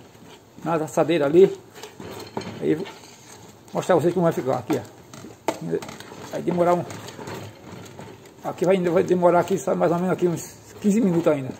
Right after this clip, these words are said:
pra ficar boa. Aqui, ó, tá com muita água ainda, né, André? Vai. Ó, pessoal.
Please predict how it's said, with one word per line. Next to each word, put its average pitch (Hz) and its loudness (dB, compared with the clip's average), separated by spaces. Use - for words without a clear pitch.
pra - -12
ficar - 2
boa. 135 -2
Aqui, 143 -4
ó, 143 -4
tá - -8
com - -8
muita 175 4
água 151 6
ainda, 139 -6
né, 156 -8
André? 156 -4
Vai. 143 -8
Ó, 147 -4
pessoal. - -14